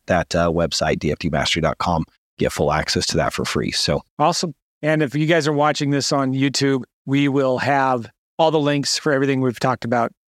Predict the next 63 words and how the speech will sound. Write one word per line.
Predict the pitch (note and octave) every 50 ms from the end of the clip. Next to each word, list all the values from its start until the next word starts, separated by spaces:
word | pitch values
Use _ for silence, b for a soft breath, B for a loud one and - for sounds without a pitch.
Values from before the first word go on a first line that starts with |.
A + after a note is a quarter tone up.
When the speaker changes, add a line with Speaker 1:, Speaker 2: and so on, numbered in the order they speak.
| _ _
Speaker 2:
in | D#3 D3 D3 D3 D3 C#3 B2
the | C3 C3+ C3+ C3 B2+
description | A#2+ B2 A2+ - - C#3+ B2 - - B2+ A#2+ A#2 B2+ D#3+
down | - B2 A#2 A2 A2
below. | A2 A2+ A#2 A#2+ A#2+ A#2+ - _ _ _ _ _ D3
Uh, | C#3+ C#3 C#3+
let | E3 A#3 D4+
us | C#4 -
know | C4 C4
what | C4 B3+ -
you | A#3
think | - - A#3+ A3 -
of | G3+ F3
this | F#3 E3+ -
podcast | - F3+ F3+ E3+ - - E3+ D#3+ C#3 -
too. | - - F3 D#3+ C3 A#2
Let | C#3 D#3+ F3
us | F#3+ - -
know, | E3+ F3 F3 E3+ E3+ D#3+ - - _ _ _ _
was | C#3+ C#3
this | C3 E3 D#3 -
helpful | E3 G3 F#3+ - G#3 F#3+
for | - - F#3+
you? | F#3+ F#3 F#3+ F#3+ F#3
What | F3 F#3 F3+
would | G3 D#3 C#3+
you | D#3
like | D3 D#3 D#3 D#3 - -
me | D#3 D3
to | C#3+
talk | - - C#3 C#3+ C3 -
about | C3+ C3 C3 B2+ A#2+
more? | B2 C3+ C3+ C3+ C3+ B2+ A#2+ - _ _ _ _ -
Next | A#2+ B2 D3+ D#3 - -
time | - - D3+ D3 D3+ D#3+
I | E3 D3+
interview | C3+ C#3 D3 D3 C#3 C3+ C#3
somebody | C3 - D3+ C#3+ C3+ C#3 C#3+
like | C3+ C3+ C3 A2+
Zach, | G#2+ C3+ C3 C3 B2+ - -
who's | B2+ B2 A2
doing | B2+ C3 B2+ B2
a | A#2+
lot | A#2 A#2 A2+
of | A2+ G#2+
deals, | A#2 A#2 A#2 B2 A2 A#2
or | A#2 A2+
there's | A#2+ G#2 -
some | - D#3 D3 B2+
things | - D3+ C#3+ B2
that | B2+ B2 A#2+
I | A#2
forgot | A2 - - A2 G#2+ D3 D3+ D3+ D#3 - - - _ _ _ _ -
that | A#2+ - -
you | C#3+ C3
wish | B2+ C#3+ D3 C3 - -
that | D3
we | C#3+ C3 C3 B2+
could, | - C3+ C3 A2+
uh, | - C3 A#2+ -
talk | - C#3 C#3 - -
more | C#3+ C#3 C3
about, | A#2+ C3+ D#3 D#3 D#3